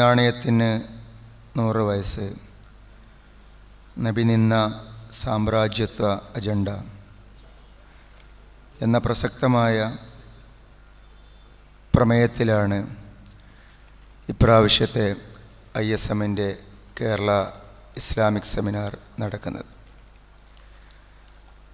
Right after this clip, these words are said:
ലോകത്ത് ഏറ്റവും കൂടുതൽ വിമർശിക്കപ്പെടുന്ന വ്യക്തിത്വം മുഹമ്മദ് മുസ്തഫ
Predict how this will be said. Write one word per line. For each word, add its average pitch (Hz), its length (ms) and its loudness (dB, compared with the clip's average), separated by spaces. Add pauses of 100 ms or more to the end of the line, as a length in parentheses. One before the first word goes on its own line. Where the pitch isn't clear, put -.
(1700)
ലോകത്ത് 135 420 8 (2000)
ഏറ്റവും 139 420 4
കൂടുതൽ 123 340 6 (2750)
വിമർശിക്കപ്പെടുന്ന 131 960 8 (1400)
വ്യക്തിത്വം 117 560 4 (1300)
മുഹമ്മദ് 127 480 8
മുസ്തഫ 120 340 4